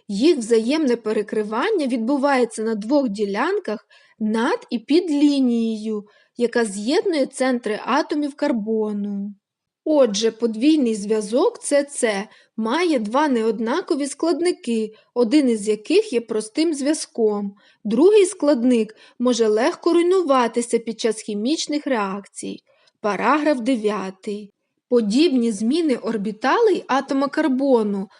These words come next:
але лише двох, два с і два п, відбуваються при утворенні потрійного зв'язку С С, який наявний у молекулах етину С два Аш два і його гомологів. Ці орбіталі, змінивши свої форми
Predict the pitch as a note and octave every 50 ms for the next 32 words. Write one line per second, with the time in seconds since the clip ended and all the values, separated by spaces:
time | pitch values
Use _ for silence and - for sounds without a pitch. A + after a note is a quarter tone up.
0 | _ _ - - A3+ A3+ A#3+ D#4+ F4+ E4+ D4+ C4 - - D#4+ E4+ C#4+ C#4 C#4 D4+
1 | D4+ B3+ A3+ A3 G#3 G#3 G3+ A3 A3+ G#3+ - - A3 B3+ D#4 F4+ - E4 C4 A3+
2 | A3+ D4+ D#4 D4+ D#4 _ A3+ G#3 G3 G3 G3+ - _ _ _ _ _ _ A3 A#3
3 | G3+ G3+ G3 A3 G#3 F#3+ G#3 G#3+ D4+ F#4 G4 F4 - - A3 A3 - - A#3 A3+
4 | A3 G#3+ - G#3 G3+ C4 F4 G4+ F#4 D4 B3 A#3+ A#3+ - G#3 G#3+ - C#4 E4 F#4+
5 | F4+ E4+ F4 D#4+ C#4 B3 B3 B3 - - - C#4 D4+ D4+ - - D4+ E4 D4+ -
6 | - - A3 G#3 G3 G3 A3+ - _ _ _ _ _ - A#3 A3 A3 - D4+ D4+
7 | B3+ A3+ G#3+ G#3 G3+ G#3+ G#3 B3+ E4+ G#4 A4+ E4+ A#3+ A3 A3 - - _ _ _
8 | C4 C4 B3 A#3 A3+ A3+ A#3 C4 E4 F4+ - F4+ E4+ F4 F4 - - F#4+ F#4 F4+
9 | - - D4+ C#4+ C#4 C4 B3 A3+ A3 G#3 G#3 - G#3+ G3+ G3 G3+ A3 C#4 E4 F4+
10 | - - E4 D4+ B3+ G3 G3+ G#3 A3 G#3+ G#3 G3 G3 G3+ - _ _ _ _ -
11 | A#3+ A#3 A3 G#3 G#3 G3+ G3 C#4+ E4+ F4 C#4 E4+ D#4 D4 B3 A3 G#3+ G#3 G3+ G3+
12 | G3+ G#3 F3 F3+ G#3 G#3 G#3 G#3 G#3 _ _ _ _ _ _ _ _ - - D4+
13 | E4 D#4+ C4 B3 G3+ G3 A3+ A3 - B3 C#4+ G4 A#4+ A#4+ E4+ C4+ A3+ A#3 C#4 E4
14 | E4+ F4 E4 D4 - - C#4+ C4 - - C4+ D4+ D4+ D4+ - - D4+ D4 C#4 B3+
15 | A#3+ A3+ A3+ A3